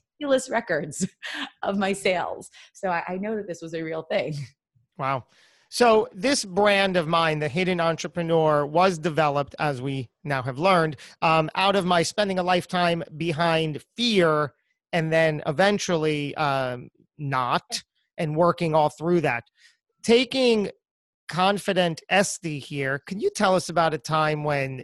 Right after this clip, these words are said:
Speaker 2: you were faced with fear and you knew you had to get right through that?
Speaker 1: For sure. So again, I'm very, very confident in my knowledge, in my ability to help,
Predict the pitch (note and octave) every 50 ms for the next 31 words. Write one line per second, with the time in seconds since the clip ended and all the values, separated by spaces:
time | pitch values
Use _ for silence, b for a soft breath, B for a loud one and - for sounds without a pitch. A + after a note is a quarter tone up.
0 | - _ - D#3 D#3+ F3 E3+ E3 E3 - - E3+ D#3+ D3+ - - - D#3 C#3+ -
1 | - - D#3 D3+ C#3 C3+ C3+ C3+ C3 A#2+ C3 E3+ - D3+ C#3+ C#3+ C#3+ C#3+ C#3+ D3
2 | C#3 C#3 C#3 C3 B2+ C3+ C3 _ - C3 A#2+ C3+ B2+ - C#3 C3+ C3 C3 - _
3 | - C#3 C3+ B2 B2+ B2+ B2+ A#2+ - _ _ _ _ _ _ _ _ _ _ _
4 | _ _ _ _ _ _ _ _ - F#3+ F3+ - - - - F#3+ F3+ E3 D#3 C#3+
5 | C3+ C3 C3+ C3+ b b b - B3 A#3+ A#3+ A3 F3+ - - - - G#3+ A3 A#3
6 | A3+ A3 G3 F3+ E3+ A#3 A#3+ B3 C4 C#4 C4+ A3 G3 G#3 G#3 G3+ F#3+ - - E3+
7 | F3 F3 E3+ - F3 E3+ E3 D#3+ D#3+ C#3 - - E3+ E3 D#3 D3+ D3+ D3 D3+ D#3
8 | E3 F#3+ G#3+ B3 D4 - B3 - - - _ _ _ _ _ - E3+ D#3+ D#3 D3+
9 | D3 D3+ C#3+ - E3+ E3+ F3+ F3+ E3 E3 C3+ C#3 C3 - C#3+ D3+ G3+ F4 - _